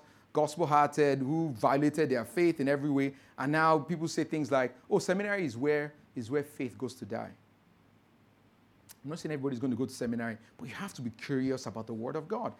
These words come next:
and about how to live life as a believer.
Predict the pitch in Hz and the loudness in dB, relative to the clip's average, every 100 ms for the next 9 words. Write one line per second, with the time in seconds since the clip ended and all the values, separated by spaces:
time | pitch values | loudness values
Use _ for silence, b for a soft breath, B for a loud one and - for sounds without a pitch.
0 | b b 117 113 101 135 143 143 147 117 | b b -6 -6 -6 0 2 0 -2 0
1 | 123 110 113 113 107 - b b b 113 | 0 0 0 -2 -4 -10 b b b -2
2 | 117 113 131 107 117 117 104 | -2 -2 -4 0 2 2 -2